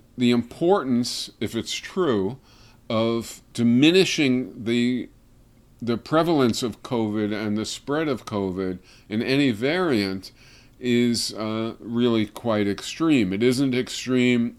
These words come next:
only, although it is, for the damage that it's doing at the moment. That's bad enough. But it's extreme uh, because it's necessary to sort of cut off the potential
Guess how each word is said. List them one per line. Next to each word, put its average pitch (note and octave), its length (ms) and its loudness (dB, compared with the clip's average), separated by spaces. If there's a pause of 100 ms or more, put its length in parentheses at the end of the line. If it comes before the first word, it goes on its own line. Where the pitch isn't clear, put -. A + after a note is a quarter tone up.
only, C3+ 600 2 (320)
although F2+ 300 -2
it F#2+ 80 -2
is, A2 420 -2 (220)
for - 160 -4
the A2 100 0
damage A#2 460 0
that A2 180 -2
it's G2+ 180 -4
doing B2 360 2
at G#2+ 100 -2
the G2 80 -6
moment. A#2+ 460 2 (480)
That's G#2+ 240 -4
bad F#2 220 -4
enough. G2 460 -4 (460)
But C#3 140 2
it's D3+ 160 -2
extreme D3+ 760 2 (380)
uh, C#3 160 -4
because C3+ 400 -4
it's C#3 180 -2
necessary C#3 760 0
to B2+ 140 2
sort C#3 260 -4
of A#2+ 240 -6 (640)
cut E3+ 240 -2
off D#3+ 380 4
the B2 120 -4
potential B2+ 800 0